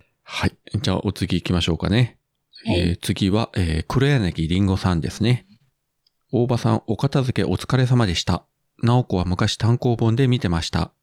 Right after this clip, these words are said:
Speaker 1: いい話ですよね。映画見てないな。うさこさん、うちの相方も独身。えー、絶賛婚活中ですが、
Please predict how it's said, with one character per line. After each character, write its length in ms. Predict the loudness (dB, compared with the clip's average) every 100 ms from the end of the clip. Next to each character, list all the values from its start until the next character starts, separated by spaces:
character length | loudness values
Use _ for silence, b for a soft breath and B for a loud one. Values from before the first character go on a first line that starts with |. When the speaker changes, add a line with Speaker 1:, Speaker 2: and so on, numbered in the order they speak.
| -4
Speaker 1:
い 140 | 0
い 40 | 2
話 320 | 2 0 0
で 120 | -4
す 140 | -2
よ 120 | -2 2
ね。 280 | 0 0 _ _ _ -4
映 180 | -2 0
画 120 | 0
見 100 | 0
て 140 | 0
な 160 | 0 0
い 80 | 2
な。 320 | 2 0 -2 _ _ _ _ _ _ _ _ _ _ -6
う 80 |
さ 140 | -2 -2
こ 80 | -2
さ 140 | -2
ん、 160 | -4 -6 _ -8
う 80 |
ち 140 | -2 2
の 160 | 2 0
相 160 | -2
方 280 | 0 0 0
も 100 | 0
独 200 | -2 -2
身。 280 | 0 -2 -4 _ _ -2
え 320 | 0 2 0
ー、 20 |
絶 160 | -2 -4
賛 280 | 0 0
婚 220 | 0 0 0
活 220 | 0 -2
中 240 | -2 0
で 80 | 0
す 120 | -2
が、 200 | -2 -4